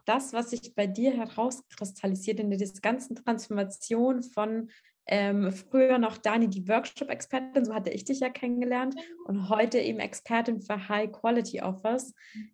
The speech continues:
Speaker 1: Ähm, das, was sich als roter Faden für mich durchzieht, ist wirklich dieses, ähm,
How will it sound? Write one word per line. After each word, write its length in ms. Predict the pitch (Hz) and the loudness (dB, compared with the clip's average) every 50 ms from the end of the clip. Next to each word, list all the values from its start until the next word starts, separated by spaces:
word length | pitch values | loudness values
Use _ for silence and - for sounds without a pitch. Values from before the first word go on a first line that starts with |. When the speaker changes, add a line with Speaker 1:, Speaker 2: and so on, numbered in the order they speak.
| _ _ - | _ _ -2
Speaker 1:
Ähm, 440 | 202 202 202 202 202 208 196 190 - | 0 2 2 2 2 2 0 0 4
das, 240 | - 226 269 269 - | 4 4 4 4 2
was 160 | 320 285 285 | -2 -2 0
sich 320 | - 262 269 - - _ _ | -2 -4 -4 -6 -14 _ _
als 280 | - 208 208 196 - - | -2 -2 -2 -2 -4 -2
roter 260 | 226 233 254 254 233 | -2 0 0 0 -2
Faden 320 | - - 220 220 240 262 254 | -2 0 0 0 0 0 -2
für 100 | - 214 | -4 -4
mich 220 | 214 208 - - | -4 -4 -4 -2
durchzieht, 420 | - 233 247 247 - - 233 - | 0 0 0 0 -2 -6 -4 -2
ist 260 | - 196 190 - 196 196 | -2 -4 -4 -2 -2 0
wirklich 360 | 233 233 - - - - - | 0 0 -2 -6 -12 -12 -10
dieses, 580 | - 214 220 208 208 220 220 214 208 - - - _ _ - _ _ _ _ | -8 -6 -6 -2 -2 -2 -2 -2 -4 -8 -14 -20 _ _ -20 _ _ _ _
ähm, 560 | - 196 196 196 196 196 196 196 196 196 - | 0 2 4 6 6 6 4 4 0 -4 -10